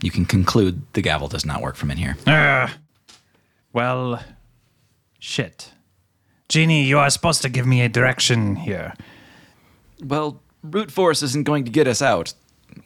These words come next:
Speaker 1: The Eldritch Blast proved that, I think.
Speaker 2: Hmm. So maybe I kill with kindness.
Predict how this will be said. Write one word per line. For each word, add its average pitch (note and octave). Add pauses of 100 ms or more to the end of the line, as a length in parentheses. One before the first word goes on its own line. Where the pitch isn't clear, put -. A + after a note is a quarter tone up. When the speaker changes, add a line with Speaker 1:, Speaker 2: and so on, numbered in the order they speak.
Speaker 1:
The C3
Eldritch C3
Blast A2+
proved A#2+
that, D#2+
I B1+
think. D#2+ (960)
Speaker 2:
Hmm. E2+ (880)
So -
maybe A2
I G2+
kill G#2+
with G2
kindness. -